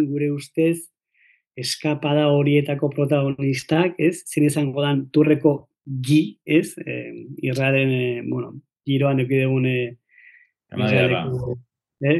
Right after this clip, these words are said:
Speaker 2: Kanadia-,
Speaker 1: Ba,
Speaker 2: kanadiarra.
Speaker 1: Kanadiarra, hori da. Eh, niretzako hori da pixka bat, eh, ba, eh, ondo erabaki behar dana, ze bolako ibilbide gogorrarekin nik aurre ikusten, ikusten duana da izango da, ba, Tour bat, ba,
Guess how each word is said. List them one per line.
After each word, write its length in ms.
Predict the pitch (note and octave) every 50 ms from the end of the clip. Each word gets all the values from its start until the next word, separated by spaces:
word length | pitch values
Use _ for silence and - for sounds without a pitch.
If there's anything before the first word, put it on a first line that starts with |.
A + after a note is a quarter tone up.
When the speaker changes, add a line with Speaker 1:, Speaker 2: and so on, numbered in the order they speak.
| E3 - _
Speaker 2:
Kanadia-, 340 | - F#2 F#2 F#2 F2+ -
Speaker 1:
Ba, 140 | C#3+ E3 F#3
Speaker 2:
kanadiarra. 460 | G3 - G#3+ - E2+ D#2+ D#2+ - A#2 C3 B2 - - - - - _ _ _ _ _ _ _ _ _ _ _ -
Speaker 1:
Kanadiarra, 380 | B2 B2+ A#2+ A#2 D3+ C#3+ C#3 B2+
hori 100 | A2+ G#2+
da. 120 | C#3+ - A#2+ C3 - _ - - - - _ _ _ _ _ -
Eh, 300 | B2 B2 B2 A#2+ A#2+ B2 B2
niretzako 580 | A#2+ B2 C3 C3 D3+ D3+ D#3 F#3+ G3 G#3+ A3+ G#3+ F#3 D#3 D3 C#3 C3+ C3+ C3 C3 B2+ B2+ B2+ C3
hori 240 | D3+ F3 F3 E3+ E3
da 120 | D3+ C#3+ C#3+
pixka 280 | - E3+ E3 - E3 D3
bat, 220 | D3 C#3+ C3 C3
eh, 960 | D3 C#3 C3+ C3+ C3 C3 B2+ B2+ B2 B2 A#2+ B2 A#2+ B2 B2 B2 B2 B2 B2
ba, 180 | C3 C3 B2 A#2+ A#2+ A#2+ A#2 A#2 A#2 A#2 - _
eh, 280 | - A#2+ A#2+ A#2+ A#2+ - -
ondo 360 | - D3+ D3+ D3+ D#3 D3 C#3+ C#3+
erabaki 400 | C#3+ D3 C#3 D3 D3 C#3+ D#3+ D3+
behar 200 | D3+ D3 D3 D3+
dana, 240 | E3 F3 G3 A3 A3+
ze 220 | G#3 - D3 C3 A#2+ A#2+ A#2+ A#2 A#2 A2+ A2 A2 A2 A2+ - - _ _
bolako 320 | C#3 C3+ D3 D3+ - E3 D3+
ibilbide 380 | D3 D3+ D3+ D3 D3+ D3+ D#3
gogorrarekin 640 | D3 D3+ D3+ D3 D3+ D#3 D#3 D3+ D#3 D3 D3 E3+ D#3+
nik 160 | D3 D3 C#3+ C#3+
aurre 160 | C#3 C#3+ D3
ikusten, 340 | C#3+ C#3+ C3+ - C#3+ C#3 -
ikusten 440 | D3+ D3 C#3+ - D3+ - - D3 C#3
duana 240 | C#3+ C#3+ D3 D3+ D#3
da 60 | D3+
izango 340 | C3 A#2 - A#2+ A#2+ A#2 B2+
da, 160 | C#3 C3+ B2
ba, 120 | A2 A2 -
Tour 140 | - A2+ A2+
bat, 180 | B2+ C3 B2 A#2
ba, 80 | A2